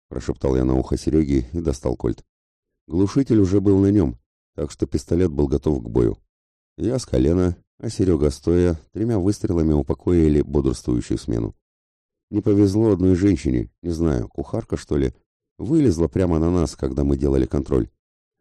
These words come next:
Успела только всплеснуть руками и открыть рот для крика, как Серега ее застрелил. Далековато было для того, чтобы можно было ее просто вырубить,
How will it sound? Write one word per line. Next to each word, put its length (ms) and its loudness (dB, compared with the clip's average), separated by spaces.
Успела 400 0
только 300 2
всплеснуть 480 -2
руками 400 2
и 60 4
открыть 400 -2
рот 200 0
для 160 -2
крика, 400 -4
как 140 -8
Серега 360 2
ее 220 4
застрелил. 540 -4
Далековато 720 0
было 240 2
для 160 -2
того, 440 0
чтобы 340 -2
можно 400 0
было 220 0
ее 240 2
просто 320 -4
вырубить, 420 -2